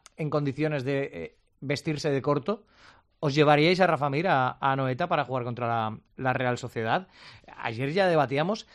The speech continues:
que si el plan del club era que fuera uno más, con esto del viaje a México y demás, pues, tiene que ser uno más cuanto antes.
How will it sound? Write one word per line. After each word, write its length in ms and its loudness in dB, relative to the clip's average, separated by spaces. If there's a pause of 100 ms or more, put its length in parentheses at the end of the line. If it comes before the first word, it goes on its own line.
(160)
que 320 -6
si 480 -6
el 140 -8
plan 180 0
del 160 -2
club 220 0
era 280 0 (300)
que 140 -8
fuera 260 2
uno 220 2
más, 420 -2 (360)
con 160 -10
esto 200 -8
del 80 -2
viaje 240 -4
a 60 -6
México 340 -8
y 40 -2
demás, 380 -4 (260)
pues, 200 -20
tiene 200 -6
que 80 -4
ser 120 -4
uno 160 -4
más 160 -2
cuanto 280 2
antes. 460 -4